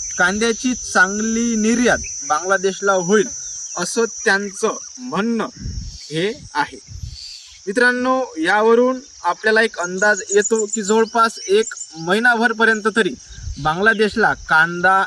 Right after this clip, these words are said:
निर्यात होईल अशी शक्यता कमी आहे. पण जून महिन्यात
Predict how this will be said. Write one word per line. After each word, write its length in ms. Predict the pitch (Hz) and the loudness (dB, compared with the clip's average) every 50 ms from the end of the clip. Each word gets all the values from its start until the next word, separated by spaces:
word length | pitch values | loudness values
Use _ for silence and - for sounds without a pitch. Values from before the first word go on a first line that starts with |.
| - 156 | -2 -6
निर्यात 520 | 156 147 151 160 170 175 190 190 185 180 | -8 -6 -4 -2 0 2 2 2 2 0
होईल 320 | 165 151 180 214 220 - - - - - - - | -2 2 2 4 4 2 0 -6 -14 -14 -8 -6
अशी 320 | 151 151 - - - 190 190 | -4 -4 -4 -4 -4 -4 -4
शक्यता 540 | - - - - - - 175 160 - 170 175 214 - - - - - | -4 -6 -10 -12 -10 -10 -8 -2 0 0 0 0 -4 -10 -18 -6 -4
कमी 260 | 190 175 185 190 190 | -4 -2 0 -2 -2
आहे. 100 | 196 196 214 - - - - - - - - - - - - - - - - - - | -2 -4 -6 -10 -12 -12 -12 -10 -10 -10 -8 -8 -8 -8 -10 -10 -10 -10 -10 -2 2
पण 200 | 226 247 262 220 - - - 135 135 - | 4 4 4 4 0 -4 -10 -10 -6 -2
जून 200 | 165 226 254 247 | 0 0 2 2
महिन्यात 340 | 240 233 240 226 208 170 | 2 0 0 0 0 -2